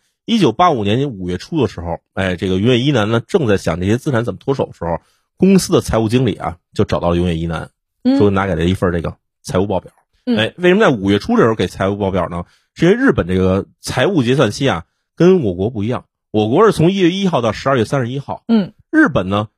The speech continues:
Speaker 1: 是从当年的四月一号到第二年的三月三十号。
Speaker 2: 啊，啊，啊。
Speaker 1: 它错开一个季度。所以呢，日本的公司财务报表呢，按规定是要在这个财务季度结束之后的一个月内，也就是在每年的四月三十号之前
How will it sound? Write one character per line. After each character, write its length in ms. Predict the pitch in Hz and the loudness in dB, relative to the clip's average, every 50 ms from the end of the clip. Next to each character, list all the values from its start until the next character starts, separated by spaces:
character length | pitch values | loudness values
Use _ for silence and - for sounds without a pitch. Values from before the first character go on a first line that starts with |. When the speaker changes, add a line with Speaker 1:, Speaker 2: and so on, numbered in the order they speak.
| _ _ _ | _ _ _
Speaker 1:
是 240 | - - - 208 165 | -10 -4 -2 -2 -2
从 260 | - - 156 151 196 | 0 0 -2 -2 0
当 160 | - 226 226 | 0 0 0
年 120 | 220 185 190 | 2 2 2
的 80 | 226 | 2
四 260 | 214 - - - 202 143 | 0 0 0 2 2 4
月 100 | 139 160 | 4 4
一 200 | 190 214 226 196 | 2 2 0 2
号 160 | - 123 123 | 2 0 -2
到 100 | 135 139 | -2 -2
第 240 | - _ - 220 220 | -4 _ -2 0 2
二 160 | 196 139 113 | 2 2 2
年 260 | 104 104 104 127 147 | 2 0 0 0 2
的 240 | 160 151 113 101 98 | 2 2 2 0 -2
三 260 | - - - 220 233 | -2 0 2 2 4
月 100 | 185 120 | 2 2
三 240 | 101 - 233 381 339 | 2 2 0 0 0
十 100 | 196 170 | -4 -6
号。 240 | - - - - _ _ _ _ _ | -10 -12 -16 -18 _ _ _ _ _
Speaker 2:
啊， 100 | - 196 | -6 -4
啊， 200 | 196 185 - 175 | -4 -4 -6 -4
啊。 20 | 175 | -4
Speaker 1:
它 60 | 170 | -4
错 240 | 165 175 170 - 190 | -4 0 2 2 2
开 80 | 185 208 | 4 2
一 60 | 233 | 2
个 80 | 269 - | 0 0
季 180 | 294 226 131 | -2 -4 -4
度。 240 | 101 104 - - - _ _ _ _ _ _ _ | -4 -6 -8 -12 -14 _ _ _ _ _ _ _
所 120 | - - 247 | 0 2 4
以 60 | 196 | 4
呢， 160 | 165 160 - | 4 2 0
日 160 | - 285 277 190 | 2 2 2 2
本 140 | 123 98 | 2 0
的 60 | 95 95 | 0 0
公 160 | 139 160 165 | 2 2 2
司 120 | 175 170 | 2 2
财 120 | - 139 135 | 0 2 2
务 40 | |
报 140 | 147 147 117 | 2 2 0
表 160 | 123 90 82 | 0 -2 -4
呢， 160 | 85 92 95 123 - _ | -4 -4 -6 -8 -8 _
按 220 | - 208 190 127 120 | -2 0 0 0 0
规 200 | - 233 247 233 | 0 0 0 0
定 180 | 226 139 95 | 0 0 -2
是 220 | 92 - - - 160 | -2 -6 -4 -2 0
要 140 | 131 123 123 | 0 0 0
在 180 | - 139 113 | 0 0 0
这 120 | 107 101 92 | 0 0 0
个 200 | 90 87 87 - _ _ _ _ | -2 -2 -4 -6 _ _ _ _
财 320 | - - - - 117 139 190 | -6 -2 0 2 2 2 2
务 160 | 226 220 202 | 2 2 0
季 220 | - 180 165 143 | 0 0 -2 0
度 120 | 127 117 104 | 0 -2 -2
结 240 | - - 110 120 156 | -2 0 2 2 2
束 260 | - - - - 117 | 0 -2 -2 -4 -4
之 180 | - - 190 | -2 0 -2
后 200 | 180 - 165 117 | 0 2 0 0
的 60 | 101 98 | 0 0
一 100 | 98 113 | 0 2
个 100 | 147 185 | 2 2
月 200 | 214 196 156 135 | 4 4 2 2
内， 180 | 147 139 107 101 | 2 0 0 0
也 80 | 95 | 0
就 100 | 98 98 | 0 0
是 60 | 113 | 0
在 120 | 123 131 107 | 0 0 0
每 160 | 95 90 87 | 0 0 -2
年 100 | 90 98 | -2 -2
的 80 | 131 160 | -2 -2
四 160 | - - 175 | -2 0 2
月 100 | 127 113 | 2 2
三 260 | - - 214 220 220 | 2 2 0 0 2
十 100 | - 196 | 2 0
号 100 | 147 120 | 0 0
之 120 | 139 170 | 0 -2
前 260 | 160 139 104 110 120 | 0 0 0 0 -2